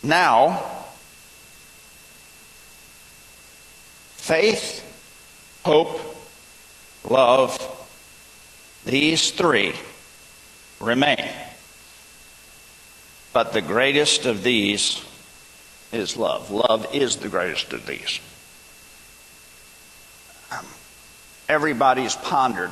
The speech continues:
that. But here is what is probably the best way to look at it.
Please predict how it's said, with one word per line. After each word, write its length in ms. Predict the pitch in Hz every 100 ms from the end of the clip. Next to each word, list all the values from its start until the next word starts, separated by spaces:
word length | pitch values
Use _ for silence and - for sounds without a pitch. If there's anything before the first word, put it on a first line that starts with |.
| -
that. 240 | 82 - - - - - - - - - - - - - - - - - - - - - -
But 200 | 127 135
here 580 | - - 185 185 175 -
is 520 | 147 147 139 127 - - - - -
what 500 | - 139 - - - - - - - - - - - - - -
is 140 | 123 -
probably 500 | - 143 135 117 127
the 100 | 104
best 380 | 95 113 - 101
way 180 | 104
to 80 | 98
look 240 | 107 117 110
at 160 | 98
it. 100 | 52